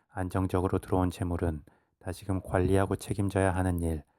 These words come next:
또는 체면 칠해를 해야 할 상황에서 흘러나갈 여지가 있습니다. 물론 천간 합으로 발생하는 관성의 기운을 잘 감당해낸다면 명예가 올라가고 조직에서의 위치가 상승하면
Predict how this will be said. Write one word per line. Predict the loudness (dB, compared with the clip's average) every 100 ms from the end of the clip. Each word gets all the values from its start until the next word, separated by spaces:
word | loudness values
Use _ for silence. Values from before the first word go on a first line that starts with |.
| _ _
또는 | -8 -4 -4
체면 | -2 -2 -2
칠해를 | 0 0 2 2
해야 | 2 2
할 | 2 -2
상황에서 | -2 0 2 2 0
흘러나갈 | 0 0 2 2 2
여지가 | 2 0 0 0
있습니다. | 0 -4 -4 -4 -8 -10 _ _ _ _ _
물론 | -6 -4 -2
천간 | -2 0 0 -2
합으로 | -2 0 4
발생하는 | 4 2 2 0 2 0
관성의 | -2 -2 0 0 -2
기운을 | -2 -2 0 -2 -4 _ _ -20 _ -12
잘 | -4 -4
감당해낸다면 | -2 -2 2 2 2 0 0 0 0 -2 -6 _ _ _
명예가 | -4 -2 0 2
올라가고 | 4 4 4 2 2 -2 -2 _ _ _
조직에서의 | -8 -8 0 0 2 2 2
위치가 | -2 -2 -2
상승하면 | 0 -2 -2 0 0 2 0